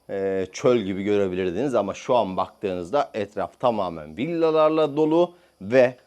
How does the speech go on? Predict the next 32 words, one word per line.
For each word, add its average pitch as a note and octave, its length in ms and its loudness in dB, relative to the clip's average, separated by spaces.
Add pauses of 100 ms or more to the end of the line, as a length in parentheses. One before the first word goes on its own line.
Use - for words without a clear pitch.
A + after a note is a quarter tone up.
(220)
yakında A#2+ 500 0
şu A2+ 340 -8
gördüğünüz A2+ 560 0
boşluk A2 380 -2
alanlar G#2 500 0
da F2+ 140 -8
dolacak. E2+ 440 -4 (280)
Artık G#2+ 340 0
şehir A#2+ 240 0
merkezi F#2 420 -6
bu D3 80 -6
tarafa F2 360 -2
kayıyor. D#2 300 -8 (340)
Nedir D3+ 280 2
fiyatımız? C3 460 -2
On D3+ 220 2
milyon E2+ 280 -4
T F2 240 -6
L. D3+ 120 -2 (260)
Yan E3 160 -2
taraf D3+ 240 2 (160)
dokuz A#2+ 300 -2
buçuk - 220 -18
milyon D#2+ 260 -10
T F2 220 -2
L. F3 100 2 (300)
Bence C3 400 2
burası A#2+ 280 0
alınması F#2 420 -4
daha B2+ 160 4
mantıklı. A#2 420 -4
Eşyalar, A#2+ 580 2